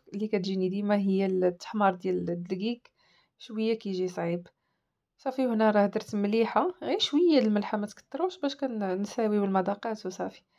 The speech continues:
وصافي، هنا غادي نخلط دوك النواشف كيف ما كتشوفوا معايا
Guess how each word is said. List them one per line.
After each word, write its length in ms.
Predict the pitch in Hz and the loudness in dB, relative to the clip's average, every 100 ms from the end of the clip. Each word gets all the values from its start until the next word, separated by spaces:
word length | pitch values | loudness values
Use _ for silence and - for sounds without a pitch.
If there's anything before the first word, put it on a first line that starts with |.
| _ _ _ | _ _ _
وصافي، 280 | - 269 233 | -8 -4 -2
هنا 120 | 226 | -2
غادي 180 | 214 202 | 0 0
نخلط 320 | 202 - 208 196 | -4 -4 -2 -2
دوك 180 | 202 208 | -4 -4
النواشف 500 | 202 196 190 202 - | 0 2 2 -2 -8
كيف 240 | 208 196 | -10 -8
ما 80 | 208 | -8
كتشوفوا 540 | 202 - - 202 - | -6 -6 -6 -6 -6
معايا 560 | 208 185 190 196 233 262 | -2 0 2 4 4 4